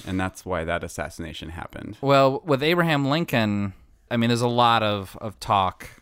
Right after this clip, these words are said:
Speaker 2: Supposedly, uh, fuck, what the hell is his name? He wrote, like, The Normal Heart or whatever.
Speaker 1: Oh, I know who you're talking about.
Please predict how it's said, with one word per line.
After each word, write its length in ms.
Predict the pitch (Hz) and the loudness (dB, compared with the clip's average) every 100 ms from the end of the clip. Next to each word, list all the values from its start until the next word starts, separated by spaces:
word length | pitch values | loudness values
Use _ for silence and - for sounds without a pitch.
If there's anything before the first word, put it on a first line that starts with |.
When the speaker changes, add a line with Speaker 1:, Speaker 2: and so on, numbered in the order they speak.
| _ | _
Speaker 2:
Supposedly, 760 | - - 131 120 120 107 107 98 | -12 -6 0 0 0 -2 -2 -2
uh, 380 | 95 95 95 92 - _ | 0 0 0 -2 -6 _
fuck, 480 | - - 90 - 95 | -20 -12 -12 -12 -16
what 100 | 92 | -16
the 60 | |
hell 160 | 95 92 | -14 -14
is 60 | 90 | -14
his 160 | 87 | -10
name? 340 | 92 92 92 92 _ - _ _ _ _ _ _ | -8 -6 -6 -10 _ -20 _ _ _ _ _ _
He 160 | 117 117 | -8 -2
wrote, 180 | 107 98 | 0 0
like, 240 | 95 92 | -4 -6
The 360 | - 95 90 90 | -6 -4 -4 -6
Normal 460 | 92 98 98 101 98 | -6 -4 -2 -2 -2
Heart 300 | 101 98 98 | -2 -2 -2
or 100 | 110 | -2
whatever. 500 | 107 107 113 113 110 - _ _ _ _ _ - | 0 0 0 -2 -4 -12 _ _ _ _ _ -8
Speaker 1:
Oh, 400 | 92 95 92 87 90 107 - 101 | -4 -2 -2 -4 -10 -18 -14 -8
I 80 | |
know 100 | 104 | -6
who 60 | 87 | -6
you're 80 | 80 | -10
talking 240 | 78 62 | -12 -14
about. 180 | 57 - | -14 -16